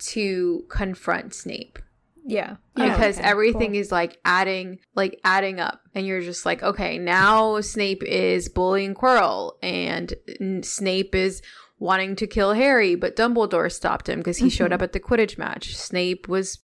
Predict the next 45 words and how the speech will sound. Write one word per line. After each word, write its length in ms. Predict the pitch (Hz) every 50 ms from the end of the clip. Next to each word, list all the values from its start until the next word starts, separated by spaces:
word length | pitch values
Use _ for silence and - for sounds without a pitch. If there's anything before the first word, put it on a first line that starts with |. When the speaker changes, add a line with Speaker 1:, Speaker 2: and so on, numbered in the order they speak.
| _ _ -
Speaker 1:
at 220 | - 160 - _
first 420 | - 180 180 180 180 - - _ -
doing 320 | - 185 175 170 175 180
a 60 | 190 190
spell 320 | - - - 240 254 262
on 160 | 233 202 185
Harry 560 | 185 185 165 - - 135 - 156 160 175 175 - - - - - - - -
at 180 | - 196 - -
the 80 | - 180
first 320 | - 220 233 240 240 -
Quidditch 300 | - 202 170 - - -
match, 380 | 180 175 - - - 180 - -
and 180 | 185 185 185 -
Snape 500 | - - - - 151 175 180 180 - - _ - - - - - _
was 300 | - 196 208 202 - -
seen 320 | - 190 185 190 190 190 185
with 180 | 190 190 190 -
the 60 | 196
freaking 420 | - - 170 170 - - 190 202 202
troll 520 | - - 269 277 277 262 226 208 190 170
walking 400 | 147 156 147 175 - 202 202 202
around," 680 | 202 202 214 233 254 254 226 202 185 185 180 175 - - - - - - -
you 140 | - 202 214
know? 240 | 208 202 196 185 190
So 180 | - - 226
all 300 | - - 196 208 226 240
of 80 | 247 233
this 160 | 240 - - 233
is, 80 | 196
like, 160 | 202 196 185
adding 340 | - - 190 196 190 185 190 214
up, 360 | 220 208 190 185 185 - -
and 320 | - 190 190 190 185 185 185
now 520 | 185 196 220 220 214 202 196 185 - - _ _ _ -
it's 200 | - - 196 196
like, 180 | 185 175 -
okay, 220 | 208 - 226 196 -
at 180 | - 175 -
this 160 | 220 214 220
point, 480 | - - - 208 202 196 185 - 202 - - - - _ -
all 120 | 196 196 208
this 140 | 202 202
information 520 | 208 196 - 196 185 175 170 170 - 175 165
needs 240 | 170 170 - - -
to, 180 | 180 175 -